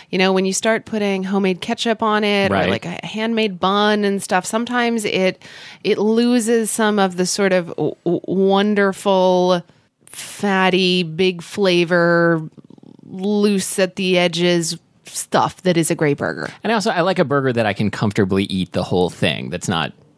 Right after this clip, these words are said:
Speaker 2: neither too small nor too large.
Speaker 1: I agree. I
Speaker 2: Um,
Speaker 1: agree. I mean, there is a place for a slider, but I don't call a
Speaker 2: Yes.
Speaker 1: slider a burger.
Speaker 2: Right.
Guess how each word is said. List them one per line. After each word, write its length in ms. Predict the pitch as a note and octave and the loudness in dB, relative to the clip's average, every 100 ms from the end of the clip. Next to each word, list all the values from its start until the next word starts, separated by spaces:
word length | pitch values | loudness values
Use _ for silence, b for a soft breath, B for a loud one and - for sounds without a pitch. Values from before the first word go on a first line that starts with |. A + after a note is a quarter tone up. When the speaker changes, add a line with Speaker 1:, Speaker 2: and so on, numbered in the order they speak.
| _ | _
Speaker 2:
neither 260 | A2+ G2+ F2+ | 0 2 2
too 180 | - G#2 | 0 -2
small 340 | - G2 F2 | 2 2 2
nor 120 | F2+ | 0
too 200 | E2 - | -2 -4
large. 540 | F2+ E2 G#1 - - - A3+ | 0 0 -2 -6 -12 -10 -6
Speaker 1:
I 80 | |
agree. 440 | A3+ G#3+ E3+ C#3+ C#3+ b b b | -4 -4 -4 -4 -8 b b b
I 160 | G3 E3 | -4 -2
Speaker 2:
Um, 40 | |
Speaker 1:
agree. 320 | D#3+ D#3 D#3+ - b b b b | -2 -4 -6 -10 b b b b
I 40 | G#3 | 0
mean, 220 | A3 G#3+ G#3+ | 0 0 0
there 120 | A#3+ | 0
is 120 | A#3+ | 2
a 40 | A3+ | 0
place 300 | A3 G#3 - | 0 0 0
for 140 | G#3+ | 0
a 80 | G3 | 0
slider, 600 | - F#3+ F3+ E3+ D3+ D3 | 0 0 0 2 0 0
but 200 | E3 E3+ | -2 -2
I 100 | E3+ | -2
don't 140 | F3 | -2
call 160 | F#3 E3+ | 0 0
a 60 | |
Speaker 2:
Yes. 100 | E3 | 0
Speaker 1:
slider 380 | - D#3 D3+ D3+ | -2 -2 0 -2
a 40 | C#3 | -2
burger. 440 | C#3 C#3+ A2+ - | -2 -2 -6 -8
Speaker 2:
Right. 380 | - G2 C2 - | -4 -2 -2 -6